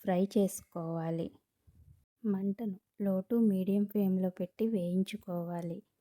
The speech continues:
క్యారెట్ ముక్కలు కొంచెం మెత్తబడిన తర్వాత మనం ముందుగా కట్ చేసి పెట్టుకున్న అరటికాయ ముక్కలు కూడా వేసి వేయించుకోవాలి. ఇప్పుడు ఇందులో అర టీ స్పూన్ ఉప్పు,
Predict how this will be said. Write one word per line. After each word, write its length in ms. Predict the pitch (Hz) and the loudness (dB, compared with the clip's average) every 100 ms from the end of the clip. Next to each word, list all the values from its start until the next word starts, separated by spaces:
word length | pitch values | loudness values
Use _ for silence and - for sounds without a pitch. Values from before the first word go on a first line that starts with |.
| _ _ | _ _
క్యారెట్ 420 | - 175 185 214 226 | -2 -2 0 0 2
ముక్కలు 440 | 208 202 185 175 - - | 0 0 -2 -2 -8 0
కొంచెం 300 | 196 190 208 | 0 2 2
మెత్తబడిన 500 | 180 - 190 196 196 | 2 0 0 4 4
తర్వాత 480 | 196 185 175 175 - - _ _ _ | 2 0 0 -2 -6 -14 _ _ _
మనం 260 | 220 208 208 | 2 6 6
ముందుగా 360 | 202 175 185 208 | 6 4 2 2
కట్ 260 | 214 190 - | 2 -2 0
చేసి 300 | 196 196 214 | 0 2 0
పెట్టుకున్న 600 | 202 180 190 185 175 175 220 _ _ _ | -2 -6 -6 -2 -2 -2 -6 _ _ _
అరటికాయ 420 | 196 170 185 208 208 | -8 -4 0 4 4
ముక్కలు 380 | 202 202 190 190 | 4 4 0 2
కూడా 320 | 185 175 180 | -2 0 2
వేసి 420 | 180 170 170 226 247 - _ _ | 2 -2 -2 -2 -2 -4 _ _
వేయించుకోవాలి. 1080 | 202 185 180 196 - - 180 170 165 170 170 - _ _ - | 0 2 4 2 2 -2 0 0 0 -2 -4 -8 _ _ -2
ఇప్పుడు 300 | 214 202 208 | 0 4 6
ఇందులో 420 | 196 180 180 175 175 - _ _ _ _ _ - | 6 6 2 0 -4 -8 _ _ _ _ _ -4
అర 100 | 196 | -2
టీ 160 | 202 185 | 2 2
స్పూన్ 380 | - - 190 185 | 0 0 4 4
ఉప్పు, 380 | 175 _ 185 | 0 _ -2